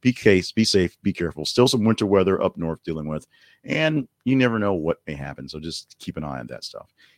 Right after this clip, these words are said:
In the meantime, we are posting news stories every fifty minutes. So engage with us at our feeds on Facebook and Twitter,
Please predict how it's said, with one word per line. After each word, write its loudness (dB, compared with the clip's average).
In -2
the 6
meantime, 8
we 10
are 10
posting 4
news -2
stories 0
every -4
fifty -14
minutes. -14
So -8
engage -2
with -10
us 0
at -4
our -8
feeds -4
on -8
Facebook -6
and -12
Twitter, -2